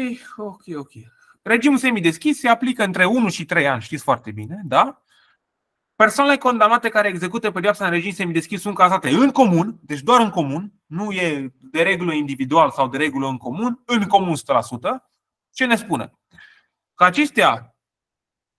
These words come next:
pot desfășura acti-, se pot deplasa neînsoțite în zone prestabilite din interiorul penitenciarului,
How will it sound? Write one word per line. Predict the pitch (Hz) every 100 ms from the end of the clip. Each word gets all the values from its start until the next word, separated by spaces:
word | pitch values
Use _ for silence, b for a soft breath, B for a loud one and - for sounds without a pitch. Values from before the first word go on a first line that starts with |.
| _ _ _ _ _ _ _ _ _ _ _ -
pot | 226
desfășura | 233 226 214 208 220
acti-, | 202 - 180 160
se | - 180
pot | 240 254
deplasa | 247 214 180 220
neînsoțite | 208 262 269 - 214 - 240 202
în |
zone | 180 220 214
prestabilite | 202 175 - 170 175 185
din | 180 175
interiorul | 156 165 180
penitenciarului, | 170 143 135 117 113 107 143 202